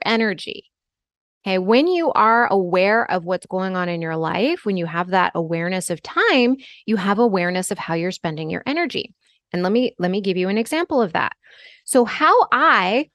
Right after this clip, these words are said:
wanted to manage my time was to make sure I was taking care of my needs.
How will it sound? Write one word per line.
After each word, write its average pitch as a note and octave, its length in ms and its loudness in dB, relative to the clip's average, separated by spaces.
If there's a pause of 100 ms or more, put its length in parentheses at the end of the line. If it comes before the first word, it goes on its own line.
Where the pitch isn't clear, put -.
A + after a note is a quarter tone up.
(160)
wanted G#3 540 0
to A#3+ 200 -4
manage G#3 560 -2
my F3+ 220 -4
time G#3+ 680 0 (220)
was G3+ 240 2
to - 100 -2
make A#3 220 2
sure C4 240 -2
I G3+ 160 0
was G3 160 -2
taking F#3+ 340 -8
care F3 320 -4
of E3 140 -2
my E3+ 440 -2
needs. - 640 -10